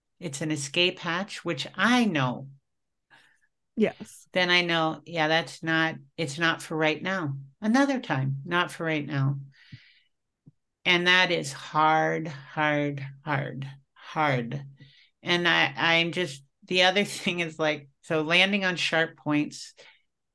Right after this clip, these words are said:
Speaker 1: and I'm not articulating exact the way it's written, but that's the idea, the notion. And also <laughs> I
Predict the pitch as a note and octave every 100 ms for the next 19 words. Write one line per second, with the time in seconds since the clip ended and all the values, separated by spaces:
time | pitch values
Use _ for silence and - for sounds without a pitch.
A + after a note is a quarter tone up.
0 | - F#3 F#3 F3+ F3 - - D#3 D#3 C#3
1 | D3 D3 C#3+ C#3+ C#3+ C#3 C#3 C#3 C3+ C3+
2 | C#3 C#3 C#3 C#3 - D3+ D3 C#3+ C#3 C#3
3 | C#3 D3 D3 C#3 - C#3+ C#3+ D#3+ D#3+ C#3
4 | C#3 D3 D3+ C#3+ C#3+ C#3+ C#3 - - -
5 | D#3+ E3+ F#3+ - E3+ D#3+ -